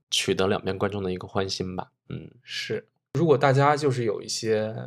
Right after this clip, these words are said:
Speaker 2: 比较精彩的片子，也可以推荐给我们，我们可以去看一看。
Speaker 1: 嗯，我们现在就成了一个正式的影评节目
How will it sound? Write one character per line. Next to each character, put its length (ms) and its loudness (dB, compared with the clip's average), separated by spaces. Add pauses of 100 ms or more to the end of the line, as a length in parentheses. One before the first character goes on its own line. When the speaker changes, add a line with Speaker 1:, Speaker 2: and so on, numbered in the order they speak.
Speaker 2:
比 140 -2
较 120 2
精 280 0
彩 160 -6
的 80 -12
片 340 -6
子， 140 -14
也 180 -14
可 60 -8
以 40 -8
推 160 -8
荐 220 -6
给 60 -14
我 160 -12
们， 160 -18
我 160 -20
们 80 -20
可 160 -8
以 40 -4
去 140 -14
看 240 -12
一 100 -16
看。 220 -14 (180)
Speaker 1:
嗯， 320 -4 (680)
我 60 -2
们 60 -8
现 160 -2
在 80 -2
就 100 -2
成 260 -4
了 80 -2
一 40 -4
个 120 -2
正 180 -2
式 100 -8
的 120 0
影 180 -6
评 220 -8
节 100 -4
目 160 -8